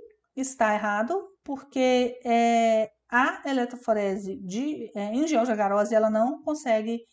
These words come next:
separar proteínas. Por quê? Porque os poros dela são muito grandes, tá? Então,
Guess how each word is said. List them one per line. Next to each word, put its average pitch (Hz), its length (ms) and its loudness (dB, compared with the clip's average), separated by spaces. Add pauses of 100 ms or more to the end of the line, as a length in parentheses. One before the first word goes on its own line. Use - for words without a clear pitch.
(160)
separar 240 640 0
proteínas. 247 720 0
Por 330 280 0
quê? 175 260 -6
Porque 214 200 -8
os - 140 -6
poros 220 360 -4
dela 196 260 -8
são 247 180 -4
muito 214 320 -4
grandes, - 480 -14
tá? 220 340 -6 (580)
Então, 220 420 -4